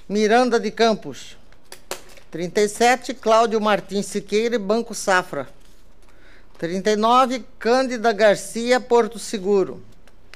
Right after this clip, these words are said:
Quarenta e um, B V Financeira e Wanda Siqueira. Quarenta e oito, Banco do Brasil e Contese Contadores Associados.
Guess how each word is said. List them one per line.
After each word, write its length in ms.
Quarenta 460
e 120
um, 140
B 160
V 180
Financeira 680
e 60
Wanda 320
Siqueira. 680
Quarenta 440
e 20
oito, 400
Banco 340
do 120
Brasil 720
e 80
Contese 680
Contadores 600
Associados. 1000